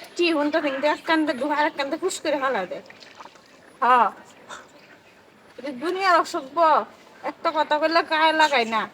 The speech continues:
কানে দে বাই করে দে, এক কান্দে ধোয়া, আর এক কান্দে। হ্যাঁ।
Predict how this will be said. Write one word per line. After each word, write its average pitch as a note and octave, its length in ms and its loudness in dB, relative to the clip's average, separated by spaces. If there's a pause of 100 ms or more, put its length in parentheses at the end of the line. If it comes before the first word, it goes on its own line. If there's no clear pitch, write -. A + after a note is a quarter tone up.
(220)
কানে D4+ 260 4
দে C#4 100 6
বাই C4 140 4
করে C4 240 2
দে, A#3 180 2
এক A#3 160 0
কান্দে B3 240 -2
ধোয়া, A3+ 200 0
আর A3+ 60 0
এক A3+ 120 -10
কান্দে। G#3 300 -4 (540)
হ্যাঁ। B3 420 6